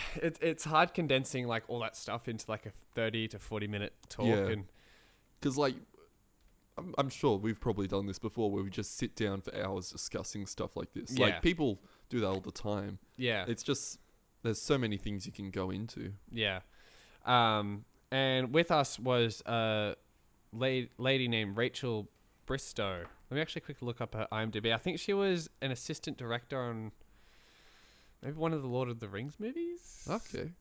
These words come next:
Speaker 1: Um, yeah, she was an assistant director, um, for, like, ten years, which she said after every single time she said it. She never said, um,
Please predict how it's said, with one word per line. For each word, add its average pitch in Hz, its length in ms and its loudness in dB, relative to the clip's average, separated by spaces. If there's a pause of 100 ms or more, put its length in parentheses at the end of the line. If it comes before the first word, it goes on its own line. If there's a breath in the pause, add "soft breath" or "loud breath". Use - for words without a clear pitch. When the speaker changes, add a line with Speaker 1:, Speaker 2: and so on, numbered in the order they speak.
Speaker 1:
Um, 131 240 2
yeah, 147 140 6
she 160 140 0
was 151 80 0
an 156 240 2
assistant 165 480 -2
director, 117 520 -2 (960 soft breath)
um, 104 400 -2 (120)
for, 113 100 -6
like, 101 220 -4
ten 107 260 -6
years, 98 460 -8 (480)
which 120 100 -8
she 123 80 -6
said 139 200 -2
after - 300 -6
every 98 240 -10
single 107 260 -10
time 92 220 -10
she 98 100 -14
said 92 180 -10
it. 107 160 -10
She 120 120 -4
never 143 180 2
said, 127 300 2 (460 loud breath)
um, 107 480 2